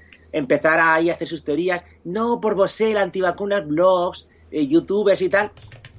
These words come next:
Miguel Bosé, cuando la gente estaba co-, descubrió a Miguel Bosé, nosotros estábamos con Arrocet. ¿Qué dijo Arrocet?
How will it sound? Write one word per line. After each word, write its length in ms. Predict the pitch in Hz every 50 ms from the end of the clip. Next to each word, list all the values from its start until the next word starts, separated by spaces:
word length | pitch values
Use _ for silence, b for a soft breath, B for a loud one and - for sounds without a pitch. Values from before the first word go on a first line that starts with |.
| - - - _ _ _ _ _ _ _ _
Miguel 260 | - 165 185 247 262 254
Bosé, 340 | 247 - - 247 247 208 - _ - - - - - -
cuando 260 | - 170 156 156 156 175
la 100 | 180 175
gente 200 | 220 233 226 247
estaba 260 | - - 220 214 196
co-, 140 | - 208 185
descubrió 340 | 180 170 - - 180 185 185
a 40 | 175
Miguel 260 | 180 170 170 165 156
Bosé, 320 | 147 - - 175 175 165 _ _ - -
nosotros 280 | 156 165 165 180 170 214
estábamos 340 | - 202 196 202 214 208 -
con 340 | - 190 180 175 165 - - - _ _ _ - - - - - - _ - - - _ _ _ _ - _ _ _ _ - _ _ _ _ _ _ -
Arrocet. 500 | 156 160 - - - - 202 175 - - _ _ _ - - - _ _ _ _ _ _ _ _ _ _ _ _ - - - -
¿Qué 100 | 185 180
dijo 220 | 196 214 - 190
Arrocet? 460 | 175 165 156 147 - 151 139 123 -